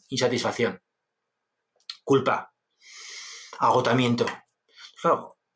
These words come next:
tenemos que elegir cómo quiero vivir yo el día.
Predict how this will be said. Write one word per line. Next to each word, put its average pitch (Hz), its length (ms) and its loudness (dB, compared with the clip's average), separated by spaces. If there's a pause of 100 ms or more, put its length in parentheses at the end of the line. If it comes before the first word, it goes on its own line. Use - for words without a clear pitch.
(120)
tenemos 180 320 4
que 170 60 2
elegir 185 420 -2 (840)
cómo 143 260 0
quiero 156 240 4
vivir 139 220 4
yo 139 120 4
el 123 80 0
día. 117 300 -4